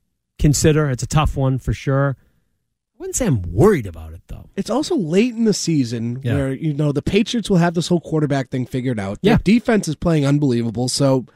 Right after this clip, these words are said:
Speaker 2: I could really see the Patriots winning that one, too. It's at home, cold Gillette, New, uh, Christmas Eve.
Speaker 1: Yeah.
Speaker 2: I actually like the Patriots.
Speaker 1: Well, Cincinnati's not the Caribbean, you know what I mean?
Speaker 2: Yeah,
Speaker 1: So they got cold
Speaker 2: but
Speaker 1: weather. They
Speaker 2: still,
Speaker 1: too, but
Speaker 2: Gillette's, Gillette's a tough place to play,
Speaker 1: Understand.
Speaker 2: especially in those winter months.
Speaker 1: Yeah, understand. Uh, Miami at home.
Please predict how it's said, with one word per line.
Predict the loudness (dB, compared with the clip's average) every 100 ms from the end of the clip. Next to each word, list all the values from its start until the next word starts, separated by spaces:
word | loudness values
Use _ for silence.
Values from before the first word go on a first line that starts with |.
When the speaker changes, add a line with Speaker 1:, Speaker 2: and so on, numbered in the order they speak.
| _
Speaker 2:
I | 0
could | 0 0 0
really | 0 0
see | -2
the | -6
Patriots | -4 -2 -2 0
winning | 2 4
that | 2
one, | 0
too. | 0 0
It's | 2
at | 4
home, | 4 4 4 2 _ _ _ -4
cold | 2 2 2 0
Gillette, | 0 2 2 2
New, | 0 2
uh, | 2 0
Christmas | 0 0 0
Eve. | 2 2 2 -2 -12
Speaker 1:
Yeah. | -12 -12 -6
Speaker 2:
I | -4
actually | -2 0
like | 0
the | 2
Patriots. | 2 2 -4 -10 -2
Speaker 1:
Well, | 2
Cincinnati's | 4 4 4 4 4 4 2
not | 0
the | 2
Caribbean, | 2 2 4 2 2 0
you | 0
know |
what | 2
I |
mean? | 2 4
Speaker 2:
Yeah, | 4
Speaker 1:
So | 2
they | 0
got | 2
cold | 2 2
Speaker 2:
but |
Speaker 1:
weather. | 2 0
They | 0
Speaker 2:
still, | 0 2 2
Speaker 1:
too, | 2
but |
Speaker 2:
Gillette's, | 0 2 0 -4
Gillette's | -6 -2 -2 -4
a |
tough | -6 -6
place | -2 -2
to | 0
play, | 2 2
Speaker 1:
Understand. | 2 2
Speaker 2:
especially | 2 2 2
in | 4
those | 2 2
winter | -2 0
months. | 0 2 2 0 -6 _
Speaker 1:
Yeah, | -8
understand. | -6 -4 -4 -4 -6 -16 _ _ _ _ _ _ _ 2
Uh, | 4 4
Miami | 4 4 4 4 0
at | -2
home. | -4 -8